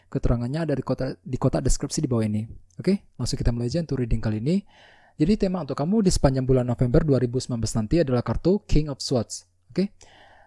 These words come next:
Jadi artinya beberapa dari kamu mungkin sedang berhubungan dengan air sign ya, seperti Libra, Gemini, Aquarius ya di bulan November. Terus bagi yang lain ini energi kamu sendiri ya. Di sini kamu, kamu sedang fokus sekali, fokus untuk mencari solusi yang tepat untuk memperbaiki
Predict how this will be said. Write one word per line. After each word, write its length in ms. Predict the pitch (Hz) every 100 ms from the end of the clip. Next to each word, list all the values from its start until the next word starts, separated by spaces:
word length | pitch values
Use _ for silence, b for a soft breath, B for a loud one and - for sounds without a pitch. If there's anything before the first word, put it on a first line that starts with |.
| B -
Jadi 160 | 190
artinya 400 | 254 - - 226
beberapa 400 | 226 185 - 185
dari 160 | 170 165
kamu 240 | 147 208
mungkin 480 | 233 147 139 214 240
sedang 320 | - 156 147
berhubungan 400 | 143 135 143 202
dengan 240 | 180 139 151
air 240 | - 117
sign 320 | - 143 170
ya, 80 | 180
seperti 400 | - - - 127
Libra, 400 | 120 - 127 151 170
Gemini, 400 | 131 127 131 165
Aquarius 560 | 120 123 117 131 180
ya 160 | 160 180
di 160 | - 123
bulan 320 | 117 117 113
November. 480 | 104 110 104 160 208 - _ b b b b b b b b -
Terus 160 | 240
bagi 240 | - 196 196
yang 80 | 202
lain 160 | 240
ini 240 | 262 214 247
energi 400 | 160 143 143 151
kamu 160 | 147
sendiri 320 | 147 143 143
ya. 240 | 131 139 175
Di 80 | 147
sini 240 | 190 214
kamu, 240 | 214 247
kamu 160 | - 214
sedang 240 | 214 170
fokus 320 | 160 147 151 -
sekali, 320 | 147 120 117 160
fokus 320 | 156 233 -
untuk 240 | 151 175
mencari 320 | 151 139 143
solusi 320 | 147 131 120 135
yang 80 |
tepat 400 | 120 110 175 -
untuk 240 | - 151 208
memperbaiki 640 | 175 170 165 147 156 220